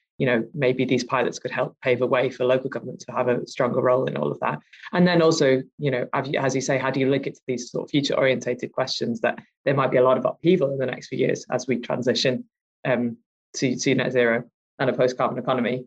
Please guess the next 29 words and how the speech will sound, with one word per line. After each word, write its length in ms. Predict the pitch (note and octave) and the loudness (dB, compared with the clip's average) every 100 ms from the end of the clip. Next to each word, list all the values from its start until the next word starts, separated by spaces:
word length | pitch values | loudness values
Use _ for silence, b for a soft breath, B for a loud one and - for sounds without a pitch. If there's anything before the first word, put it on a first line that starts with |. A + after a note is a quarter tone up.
| - | 0
But 240 | C#3+ C#3 | 0 0
it's 240 | D3 D3 - | 0 0 0
this 160 | C3+ | -2
question 320 | C3+ C#3 - C3 | 0 -2 -4 -6
of 80 | |
how 100 | A#2+ | -2
you 140 | C3 C3 | -2 -2
protect 320 | - - - | -6 -6 -6
the 160 | - C3 | -6 -4
people 280 | B2+ B2 B2 | 0 0 2
who 140 | C3+ | 4
will 100 | B2+ | 4
be 160 | B2+ B2+ | 2 2
most 240 | B2 A2+ | 0 -2
at 80 | - | 0
risk 220 | E3+ F3+ - _ | -2 -2 -8 _
within 300 | D#3+ D3+ D#3 | -2 2 4
all 160 | C#3 B2+ | 2 0
of 80 | - | -4
that, 180 | - A#2+ - _ _ _ | -6 -6 -8 _ _ _
and 160 | D3+ D3+ | 0 4
allow 300 | D#3 E3+ E3+ | 4 4 4
them 280 | G3 G#3 F3+ | 4 4 4
also, 280 | E3+ E3+ | 4 4
you 280 | D3 D3 E3+ | 2 2 2
know, 120 | D3+ | 0
it's 180 | C#3+ C#3+ | 0 0
not 160 | E3 | 0
a, 100 | D3+ | 0